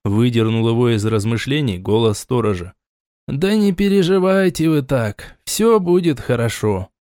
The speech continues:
«А, да, спасибо», трясущимся севшим голосом ответил Николай и, глубоко вздохнув, сделал шаг навстречу своей новой судьбе. Все действительно прошло быстро и хорошо.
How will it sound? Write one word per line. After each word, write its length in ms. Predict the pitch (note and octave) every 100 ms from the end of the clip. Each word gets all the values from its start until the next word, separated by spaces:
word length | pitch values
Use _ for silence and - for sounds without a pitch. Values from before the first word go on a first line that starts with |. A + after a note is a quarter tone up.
| _ _ _ -
«А, 400 | G2+ A2 F#2+ F#2+
да, 400 | G#2 G2 G#2+ C#3 - B2
спасибо», 720 | - - A#2+ - G#2+ G2 F#2+ _ _ _ _ -
трясущимся 720 | G#2 G2+ G#3+ - F#3 - E3+
севшим 440 | D#3+ D#3 - C3
голосом 460 | C#3+ E3 C3 - G2+
ответил 440 | G2+ A2+ A2 G2+
Николай 640 | G2 G2 G2+ G#2+ C3+ C3+ - _ _ _
и, 120 | G2+
глубоко 520 | G2+ G#2+ A2+ A2+ A#2
вздохнув, 580 | G2+ F#2 G2 - B2 C3+
сделал 500 | F#2 G2 G2+ G2+ G2
шаг 280 | - B2+ B2
навстречу 540 | G2 F#2 - B2+ C3+ F#2
своей 360 | - G2 G2+
новой 340 | G#2+ B2+ A#2+ A2
судьбе. 500 | A2 G2+ F#2+ F#2 - _ _ _ _ _ _ _ _
Все 220 | - A3
действительно 600 | F3+ B2+ E3 F#3 C#3 A#2
прошло 400 | A2+ A2 - B2
быстро 420 | A#2 D#3+ - G2
и 40 | G2
хорошо. 600 | G#2+ G#2+ A#2+ - F#2